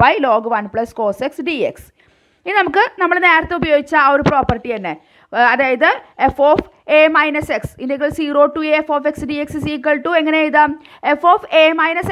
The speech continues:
x എന്ന് എഴുതാം അല്ലേ, അതായത് upper limit minus x എന്നുള്ള രീതിയിൽ, which is equal to integral zero to pi log one plus cos, ഇവിടെ ലിമിറ്റ് പൈ ആണ്, അപ്പോൾ pi minus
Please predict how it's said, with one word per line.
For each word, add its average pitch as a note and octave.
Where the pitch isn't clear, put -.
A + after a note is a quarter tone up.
x -
എന്ന് D#4+
എഴുതാം C#4
അല്ലേ, C#4
അതായത് C4
upper E4
limit E4
minus D4
x C4
എന്നുള്ള C4
രീതിയിൽ, F#3
which A#3+
is A#3+
equal G#3
to -
integral A3
zero G#3+
to G#3+
pi G#3
log A#3
one B3+
plus B3+
cos, A#3+
ഇവിടെ B3
ലിമിറ്റ് C4+
പൈ C#4+
ആണ്, F#3
അപ്പോൾ C#4
pi B3
minus A#3